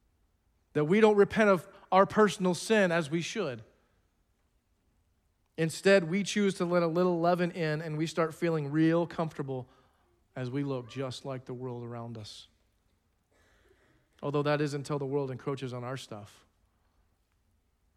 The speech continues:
on our freedoms, on our beliefs, on our church.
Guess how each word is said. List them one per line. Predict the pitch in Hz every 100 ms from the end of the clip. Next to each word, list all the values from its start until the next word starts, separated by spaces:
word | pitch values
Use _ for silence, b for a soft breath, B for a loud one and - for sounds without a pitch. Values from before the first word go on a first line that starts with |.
| _ _
on | 127 123
our | 139
freedoms, | - 127 113 113
on | 120
our | 131 147
beliefs, | 135 120 120 -
on | 123
our | 131 147
church. | - 120 117 -